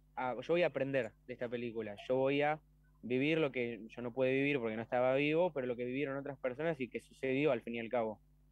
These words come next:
No es algo, no es un cuento, no es, eh, ficción, sino que es algo que sufrió la Argentina. Entonces uno va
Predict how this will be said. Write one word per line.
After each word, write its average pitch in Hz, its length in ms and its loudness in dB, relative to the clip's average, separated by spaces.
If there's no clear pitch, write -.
No 120 120 -2
es 120 160 -4
algo, 117 300 0
no 120 100 -2
es - 100 -12
un 117 140 -6
cuento, 131 480 0
no 120 100 -2
es, 123 140 -4
eh, 110 540 -2
ficción, 151 460 -2
sino 135 220 -2
que 135 80 -4
es 127 80 -4
algo 143 200 2
que 123 160 -2
sufrió 131 380 -2
la 127 80 0
Argentina. 117 440 -6
Entonces 139 380 -4
uno 147 180 -2
va 175 280 0